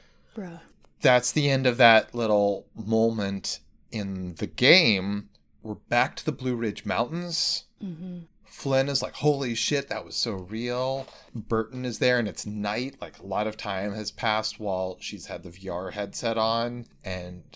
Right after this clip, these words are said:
Speaker 2: "You did so well, they bumped the money up," he tells her. Flynn stands up and immediately feels faint.
Speaker 1: Yeah, maybe it is only ten more years. Maybe she is fucked now that she started.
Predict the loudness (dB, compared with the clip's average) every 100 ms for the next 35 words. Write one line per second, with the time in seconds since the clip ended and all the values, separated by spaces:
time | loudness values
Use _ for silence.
0 | -20 _ -20 -14 -10 -4 0 0 0 0
1 | 0 0 0 0 -2 -6 -4 -4 -6 -12
2 | -8 -8 -6 -4 -4 -4 -10 -6 -4 -4
3 | -2 -2 -2 -6 -12 -18 -18 -10 -6 -4
4 | -4 -6 -4 -4 -4 -2 0 0 -4 -18
5 | -14 -12 -10 -10 -8 -6 -6 -8 -8 -12
6 | -10 -10 -8 -10 -12 -14 -14 -20 -20 -20
7 | _ -8 -8 -10 -12 -6 0 2 4 6
8 | 8 8 6 4 2 0 -2 0 0 -2
9 | -4 -8 -12 -14 -20 -20 -8 -4 -2 0
10 | -2 -2 -2 0 0 -4 -8 -8 -8 -8
11 | -8 -6 -8 -10 -10 -10 -10 -10 -10 -12